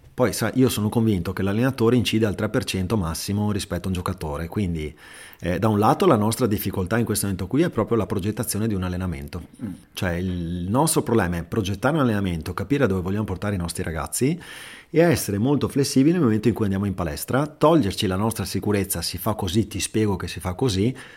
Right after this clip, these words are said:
Speaker 1: ma dire: "Ok, adesso iniziamo, vediamo cosa sapete fare", e nel viaggio, cioè ne-, anche nel corso dell'allenamento, dire: "Aspetta un attimo che adeguo io e vediamo se riesco a portarti lì".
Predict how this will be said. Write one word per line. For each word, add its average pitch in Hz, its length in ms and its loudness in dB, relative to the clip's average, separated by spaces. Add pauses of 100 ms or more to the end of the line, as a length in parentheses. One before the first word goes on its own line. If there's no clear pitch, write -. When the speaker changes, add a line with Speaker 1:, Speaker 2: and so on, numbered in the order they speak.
(120)
Speaker 1:
ma 127 120 0
dire: 92 320 0
"Ok, 131 200 -4
adesso 104 360 0
iniziamo, 87 500 -4 (260)
vediamo 110 400 4
cosa 98 180 -2
sapete 92 360 -4
fare", 87 540 -2
e 104 460 4
nel 127 280 4
viaggio, 95 600 2
cioè 92 160 -2
ne-, 87 100 0
anche 110 280 -2
nel 92 180 -2
corso 113 280 0
dell'allenamento, 117 560 0
dire: 110 380 2 (440)
"Aspetta - 300 -2
un 160 60 0
attimo 117 340 0
che 110 100 0
adeguo 104 300 2
io 107 440 0
e 131 100 0
vediamo 110 400 0
se - 120 -8
riesco 92 240 -2
a - 40 -6
portarti 87 400 -6
lì". 73 120 -10